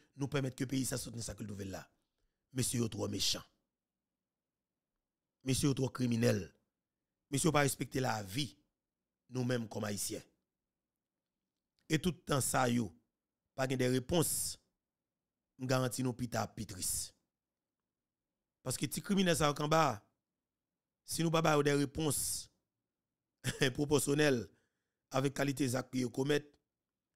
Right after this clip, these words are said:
pita pitris. Bon méchant, bon criminel. Et me dit nous ça très bien. Nous même engagement pas non, bon côté pas nous prendre. Et pas jamais gagner sur la tête, pas jamais faire nous peur. Parce que pas gain de mourir.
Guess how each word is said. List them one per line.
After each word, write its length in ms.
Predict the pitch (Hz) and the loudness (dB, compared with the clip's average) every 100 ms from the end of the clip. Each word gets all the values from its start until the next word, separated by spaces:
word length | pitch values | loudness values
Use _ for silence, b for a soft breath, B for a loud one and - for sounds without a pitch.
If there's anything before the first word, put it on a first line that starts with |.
| _ - | _ -8
pita 320 | 143 131 120 | 0 0 0
pitris. 680 | - 120 104 - - - - _ _ _ _ _ _ _ _ | -2 -6 -4 -4 -4 -6 -10 _ _ _ _ _ _ _ _
Bon 180 | 120 117 | -4 0
méchant, 440 | 120 110 - 110 - _ _ _ _ _ _ | 0 2 0 -2 -8 _ _ _ _ _ _
bon 140 | 117 | -10
criminel. 460 | - 120 113 113 120 | -4 -2 0 0 0
Et 100 | 139 | 0
me 60 | 143 | 0
dit 140 | 127 | 0
nous 80 | 139 | 0
ça 120 | 131 | 0
très 140 | 127 135 | 0 2
bien. 220 | 156 143 - _ _ _ _ _ _ | 2 0 -4 _ _ _ _ _ _
Nous 100 | 135 | -2
même 140 | 165 165 | 2 4
engagement 400 | 170 165 151 139 | 4 2 2 -2
pas 140 | 131 | -2
non, 320 | 131 147 156 - _ _ _ _ _ _ - | 0 -2 -2 -8 _ _ _ _ _ _ -6
bon 120 | 135 | -2
côté 220 | 139 135 | -2 -2
pas 160 | 135 127 | -2 -2
nous 180 | 120 | -2
prendre. 320 | 101 107 95 80 _ _ _ _ _ _ _ _ _ _ _ _ _ _ _ - | -2 -2 -4 -6 _ _ _ _ _ _ _ _ _ _ _ _ _ _ _ -4
Et 100 | 160 | 2
pas 160 | 175 151 | 2 4
jamais 320 | 131 170 165 | 4 4 4
gagner 180 | 147 139 | 4 4
sur 120 | 156 | 2
la 100 | 147 | 2
tête, 120 | 135 | 0
pas 100 | 131 | 0
jamais 180 | 123 113 | 0 -2
faire 140 | 110 | -2
nous 120 | 110 101 | -4 -4
peur. 200 | 110 - _ _ _ _ _ _ _ _ _ - | -8 -10 _ _ _ _ _ _ _ _ _ -4
Parce 140 | 127 | -2
que 80 | 135 | 2
pas 120 | 117 | 2
gain 100 | 117 | 4
de 120 | 113 | 2
mourir. 320 | 104 104 87 | 0 -2 -6